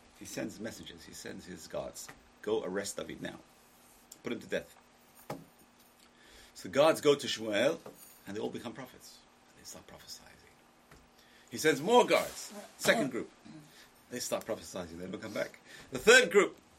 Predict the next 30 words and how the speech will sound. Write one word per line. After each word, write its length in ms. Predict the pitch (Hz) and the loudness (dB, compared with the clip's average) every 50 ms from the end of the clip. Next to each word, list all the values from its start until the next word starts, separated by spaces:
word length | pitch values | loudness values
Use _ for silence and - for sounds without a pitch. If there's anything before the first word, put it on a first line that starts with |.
| - - | -8 0
There 180 | 147 185 214 | 6 6 8
goes. 280 | 202 185 180 151 - - | 10 8 8 6 6 2
They 160 | - 190 214 | 4 6 6
start 240 | 208 - 202 185 - | 8 8 6 6 8
prophesying. 460 | - 165 147 139 131 123 120 120 113 - | 4 2 2 0 -4 -4 -4 -4 -4 -6
They 80 | - | -4
don't 200 | 131 156 175 - | -2 -2 -2 0
come 140 | - 180 175 | -2 -2 0
back. 220 | 190 190 160 - - - - - - - - - - - - - | 0 0 -2 -2 -8 -18 -20 -20 -20 -20 -20 -20 -20 -20 -20 -12
He 160 | - - 214 214 | 4 6 8 10
goes 220 | 180 190 160 - | 10 8 8 6
himself. 320 | 139 - - - - - - - - | 2 -2 -4 -6 -6 -6 -10 -10 -4
Shmuel 280 | - 185 220 220 190 | 2 6 6 6 8
goes 180 | 160 180 165 - | 8 6 6 6
himself. 460 | 135 117 - - 120 - - - - - - - - - - _ - - - - - - - - - - - - - | 4 -2 -2 -2 -2 -2 -2 -6 -14 -20 -20 -20 -20 -20 -20 _ -20 -20 -20 -20 -20 -20 -20 -20 -20 -18 -20 -16 -12
And 120 | - 123 160 | -4 -2 -2
he 100 | 165 139 | -2 0
goes, 440 | 101 113 101 104 135 127 - - - | 0 -2 -2 -2 -2 -6 -8 -8 -8
and 160 | 104 101 98 | -8 -8 -6
David 400 | 113 123 127 143 147 - - - - | -6 -6 -6 -4 -6 -8 -8 -10 -10
and 240 | 107 107 104 107 101 | -10 -8 -8 -8 -8
Shmuel 280 | - - 131 147 131 | -6 -4 -2 -2 -2
HaNavi 420 | 117 113 113 107 101 131 127 107 98 | -2 -4 -6 -6 -6 -6 -4 -4 -6
is 220 | 95 95 - - - - | -6 -10 -14 -16 -18 -14
prophesying 600 | - - 120 117 113 - - 104 107 107 107 113 | -10 -10 -10 -10 -10 -10 -8 -8 -8 -8 -10 -10
with 80 | 107 104 | -10 -10
the 60 | 110 | -8
prophets. 500 | 104 170 165 165 - - - - - - - - - - - - - - - - - - - - - - - | -6 -4 -4 -4 -4 -6 -8 -12 -18 -18 -18 -20 -20 -20 -20 -20 -20 -20 -20 -20 -20 -20 -20 -20 -20 -8 -6
And 140 | 113 107 | -4 -2
Shaul 540 | - - - - 214 247 262 247 185 - - | 0 2 8 10 10 12 12 10 8 6 2